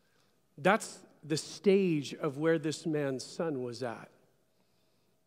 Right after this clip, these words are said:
at the edge of death. And we talked about it earlier today. This story is incredibly relatable, not just to even other seasons in our lives.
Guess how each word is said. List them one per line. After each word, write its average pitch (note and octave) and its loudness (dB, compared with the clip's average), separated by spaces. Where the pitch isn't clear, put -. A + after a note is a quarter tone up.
at D3+ -4
the F#3 2
edge C3 -2
of A#2 -10
death. A2+ -6
And F#3 6
we G#3 4
talked C#4 0
about A3 4
it - 2
earlier A3+ 2
today. E3+ 2
This E3 -2
story A#3 -4
is F#3+ 0
incredibly G#3 2
relatable, D3 0
not G3+ 6
just A3+ 4
to - 0
even G#3+ 6
other G#3 6
seasons A3 0
in G3+ 4
our F3+ 6
lives. F#3 4